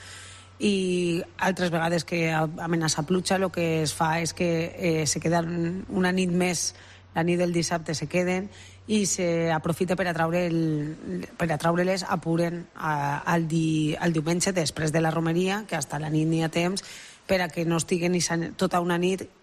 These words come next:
en possibilitat de pluges posades. És veritat que després, si una vegada les traus, eh, durant els dies de Madalena te plou algun dia, pues, com bé dius, però ja estan al carrer i, i, i ja està, ja no pots fer una altra cosa, però sí que, eh, tindrem un poc de cura de que si, amb,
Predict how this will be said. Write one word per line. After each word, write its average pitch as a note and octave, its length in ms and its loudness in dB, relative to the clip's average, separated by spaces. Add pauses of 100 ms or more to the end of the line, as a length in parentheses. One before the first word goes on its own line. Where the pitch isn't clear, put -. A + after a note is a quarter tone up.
en F#3+ 160 0
possibilitat E3 560 0
de F3+ 80 0
pluges F#3+ 400 0
posades. D#3+ 400 -2
És D#3 140 0
veritat D#3+ 300 2
que E3+ 100 2
després, E3+ 480 0
si - 120 -8
una D#3 140 0
vegada D#3+ 220 2
les D#3 100 0
traus, D#3+ 300 0
eh, D3+ 300 -2
durant D3+ 260 0
els D3 300 0
dies D#3 180 2
de D#3 100 2
Madalena D#3+ 460 0
te D#3 100 -2
plou D#3+ 240 2
algun E3 240 0
dia, E3 200 2
pues, D#3+ 160 -8
com D3+ 200 -2
bé D#3 140 0
dius, D#3+ 320 0 (600)
però E3+ 240 2
ja D#3+ 240 0
estan E3 240 -2
al E3 160 0
carrer E3+ 400 2
i, F3+ 120 2 (200)
i, E3+ 200 -2 (600)
i F3 160 0
ja E3 80 6
està, D3+ 240 -2
ja D#3 160 2
no D#3+ 80 0
pots E3 300 0 (100)
fer E3 220 2
una D#3+ 100 2
altra D#3 240 -2
cosa, D#3+ 240 0
però E3 180 2
sí D#3 140 -2
que, F3 400 0 (240)
eh, E3 240 0
tindrem F3 320 2
un F#3+ 80 0
poc F#3+ 160 2
de F#3 80 2
cura G3+ 400 0
de G3+ 80 -2
que F3 160 -4
si, F3 320 0
amb, F3 320 0